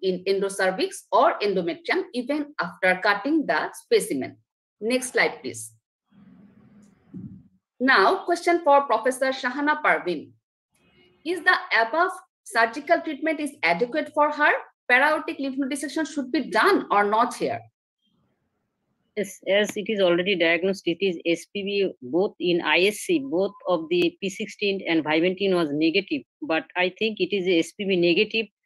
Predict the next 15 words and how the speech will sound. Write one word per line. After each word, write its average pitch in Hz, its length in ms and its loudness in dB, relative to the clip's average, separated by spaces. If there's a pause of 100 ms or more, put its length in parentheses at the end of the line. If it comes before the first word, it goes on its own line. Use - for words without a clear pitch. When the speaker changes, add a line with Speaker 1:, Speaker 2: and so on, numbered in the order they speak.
(580)
Speaker 2:
endocervical 180 680 0
carcinoma, 190 760 0
and 170 200 0
endocervical 175 840 -2
carcinoma, 165 520 -2
the 165 140 0
treatment 196 440 -4
is 185 160 -4
the 185 180 2
ideal, 165 360 2
the 170 100 2
radical 175 300 -2
hysterectomy 196 640 -2
with 151 220 0
bilateral 170 500 0